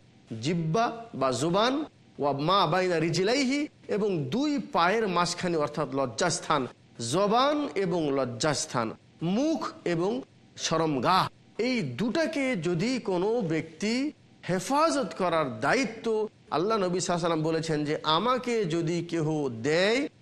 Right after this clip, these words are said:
এবং এই দুটাকে সে যদি সঠিকভাবে যদি পরিচালনা করে, এটাকে যদি হেফাজত করে, গুনাহ থেকে বিরত রাখে, আজমাল্লাহুল জান্নাহ, তাহলে তার জান্নাতে যাওয়ার জন্য এটাই যথেষ্ট।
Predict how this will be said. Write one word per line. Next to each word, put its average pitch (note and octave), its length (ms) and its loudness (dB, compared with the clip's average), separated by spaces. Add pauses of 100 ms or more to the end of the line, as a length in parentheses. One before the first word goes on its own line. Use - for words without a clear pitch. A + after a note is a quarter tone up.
(120)
এবং F#3+ 320 0
এই G3 160 0
দুটাকে A3 500 0
সে G#3 160 -2
যদি F3 360 -2 (360)
সঠিকভাবে G#3 560 0
যদি G3 160 0
পরিচালনা F#3+ 600 0
করে, C4 260 0 (220)
এটাকে G#3 260 0
যদি F#3+ 180 -2
হেফাজত A3 600 2
করে, C4 240 0 (220)
গুনাহ G#3 340 2
থেকে A3 300 0
বিরত G#3+ 340 0
রাখে, C#4+ 400 0 (260)
আজমাল্লাহুল C3+ 960 0
জান্নাহ, D3 480 2 (220)
তাহলে F3 280 2
তার D3 280 0
জান্নাতে E3+ 500 0
যাওয়ার C#3+ 280 0
জন্য C#3+ 340 -2 (140)
এটাই A#3 520 0 (280)
যথেষ্ট। B3+ 500 0